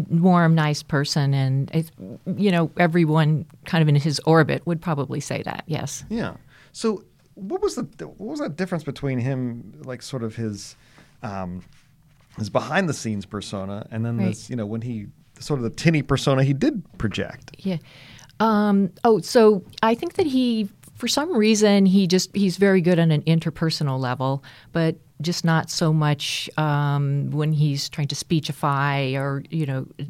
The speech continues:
Speaker 1: talk to a large audience. So I think there was just, that was a personality glitch.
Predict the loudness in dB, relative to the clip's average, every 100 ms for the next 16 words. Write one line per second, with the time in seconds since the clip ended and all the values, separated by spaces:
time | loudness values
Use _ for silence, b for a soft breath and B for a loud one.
0 | -12 -8 -6 -6 -4 -4 -2 -2 -2 -4
1 | -4 -2 -2 -4 -6 -2 -2 -2 -2 -2
2 | -4 -8 -8 -6 -2 -2 -2 -4 -8 _
3 | -10 -8 -4 -4 -2 -2 0 0 -2 -2
4 | 0 0 -2